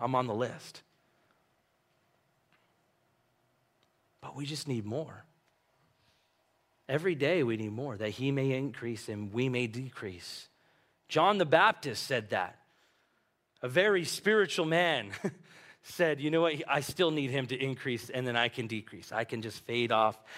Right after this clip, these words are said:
and let him be glorified in me and through me and beyond me."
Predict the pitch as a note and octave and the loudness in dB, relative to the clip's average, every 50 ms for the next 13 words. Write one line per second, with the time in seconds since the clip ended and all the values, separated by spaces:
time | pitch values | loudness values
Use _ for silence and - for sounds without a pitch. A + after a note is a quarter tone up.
0 | - - - - A#2+ A#2 A#2+ B2 B2 A2 F#2+ A2+ A#2+ A2+ G#2+ G#2+ A2 G2+ A#2 G#2+ | -12 -6 -2 0 2 4 6 6 4 4 4 0 -2 -2 -2 -4 -4 -4 -2 -2
1 | G2+ G#2 G#2+ G#2+ G#2 - - A2+ G#2 G#2 G#2 - - C#3 D#3 F3+ G3 G3 G3 G3 | 0 0 0 0 -2 -2 -2 0 0 0 0 0 2 4 4 4 4 4 2 2
2 | F#3+ F#3+ G3 F#3+ F#3 - - - - - C3+ C3 B2+ A#2+ - - A#2+ B2+ D#3+ E3 | 2 2 0 -2 -4 -8 -16 -16 -6 0 0 0 0 0 -4 -6 0 2 4 4
3 | D#3+ D#3 D#3+ D#3+ D#3 D#3 D#3 D3 D3+ - - - - A#2+ A#2+ G#2+ G2 - G#2 G#2+ | 4 4 2 2 0 0 -2 -4 -6 -10 -14 -6 -2 -2 -2 -2 -2 -4 -2 0
4 | G#2+ G#2+ A2+ A2 G#2+ F#2 F2+ F#2+ - - - - | 2 2 2 2 0 -4 -8 -12 -16 -16 -18 -20